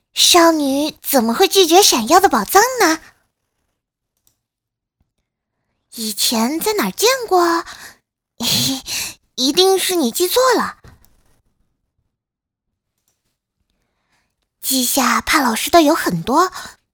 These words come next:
不过我可不是其中之一。说不定再过几年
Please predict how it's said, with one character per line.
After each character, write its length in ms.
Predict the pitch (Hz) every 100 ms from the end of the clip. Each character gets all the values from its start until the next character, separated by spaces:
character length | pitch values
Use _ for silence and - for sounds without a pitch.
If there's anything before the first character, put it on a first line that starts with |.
| _ _
不 180 | 208 202
过 640 | - 220 226 214 208 - _ _
我 220 | - 294
可 180 | - 494
不 100 | 233
是 140 | 269
其 140 | 247 233
中 180 | 233 254
之 120 | 269
一。 280 | 269 285 285 - - _ _ _ _ _ _ _ _ _ _ _ _ _ _ _ _ _ _ _ _ _ _
说 320 | - - 311
不 140 | 285
定 420 | 294 311 311 294 302
再 220 | 370 359
过 160 | 294
几 140 | - 220
年 600 | 202 214 202 214 233